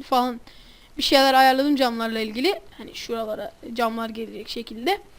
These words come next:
Yani şu ortasından da şöyle çekerim falan filan. E, bunları ben yap-, yaptım. Yani temellerini attım. Şimdi sizlerle birlikte bu bölümde, e, şöyle bir şey yapacağız. Öncelikle şuradan birleştireceğim ve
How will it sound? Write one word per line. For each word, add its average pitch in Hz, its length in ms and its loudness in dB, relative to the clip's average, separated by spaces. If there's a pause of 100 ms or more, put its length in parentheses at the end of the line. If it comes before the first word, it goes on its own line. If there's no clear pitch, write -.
(440)
Yani - 180 -14
şu - 140 -6
ortasından 240 580 -2
da 226 40 -8
şöyle 233 280 -4
çekerim 226 400 -8
falan 220 320 -6
filan. 330 240 -6 (920)
E, 233 360 -4
bunları 339 320 4
ben 359 180 4
yap-, 339 260 2 (100)
yaptım. 330 400 4 (120)
Yani 240 200 -4
temellerini 254 520 0
attım. 311 280 -2 (280)
Şimdi 403 240 0
sizlerle 359 400 4
birlikte 277 340 -2
bu 349 240 2 (120)
bölümde, 269 540 2 (520)
e, 262 280 6
şöyle 311 280 8
bir 262 60 0
şey 262 100 2
yapacağız. 262 380 2
Öncelikle 339 600 4
şuradan 320 420 4
birleştireceğim 349 640 2 (220)
ve 359 220 4